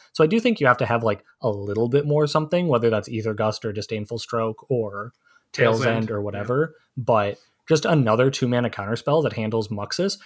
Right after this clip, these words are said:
Speaker 1: you don't, even if it's just Aether Gust, which we've already, I've talked about a few times,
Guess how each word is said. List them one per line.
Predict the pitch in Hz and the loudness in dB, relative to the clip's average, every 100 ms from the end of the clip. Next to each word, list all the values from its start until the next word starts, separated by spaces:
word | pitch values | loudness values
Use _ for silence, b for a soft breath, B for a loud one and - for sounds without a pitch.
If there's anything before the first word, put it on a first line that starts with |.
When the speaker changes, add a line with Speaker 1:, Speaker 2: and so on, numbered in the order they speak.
| b | b
Speaker 1:
you | 143 | 0
don't, | 147 139 | 2 0
even | 156 180 | 0 0
if | 180 | -2
it's | 139 | -4
just | 151 135 | -4 -4
Aether | 117 156 | -2 -2
Gust, | 165 196 - | 0 0 0
which | 123 - | -6 -2
we've | 117 | 0
already, | 110 117 113 107 - _ - | 4 4 2 -4 -8 _ -14
I've | 113 104 - | -12 -12 -6
talked | 110 - | -6 -4
about | 110 | -6
a | 104 | -6
few | 110 | -6
times, | 107 147 202 208 | -2 0 -2 -6